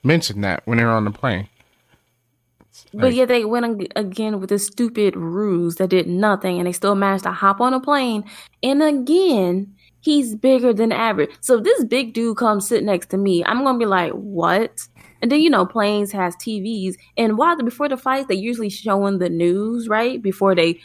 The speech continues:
Speaker 2: they blink the T V out and say, "Pay for it, you wanna watch something interesting?" So
Speaker 1: Right.
Speaker 2: again,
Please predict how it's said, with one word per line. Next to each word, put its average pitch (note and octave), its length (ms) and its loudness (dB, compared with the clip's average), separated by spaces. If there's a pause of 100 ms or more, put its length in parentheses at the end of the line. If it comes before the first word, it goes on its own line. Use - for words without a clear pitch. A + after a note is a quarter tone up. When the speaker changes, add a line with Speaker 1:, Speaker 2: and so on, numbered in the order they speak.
Speaker 2:
they F3 80 0
blink F3+ 280 0
the E3+ 100 -6
T F#3+ 180 -4
V F#3+ 60 0
out F#3 140 2
and F3 120 -2
say, E3+ 160 0
"Pay E3 320 -2
for F3 200 -2
it, E3+ 60 0
you E3+ 60 0
wanna E3+ 160 -2
watch F3 160 0
something F3 260 -4
interesting?" F#3+ 520 -4 (500)
So D4 160 2
Speaker 1:
Right. D4+ 160 4
Speaker 2:
again, B3+ 460 2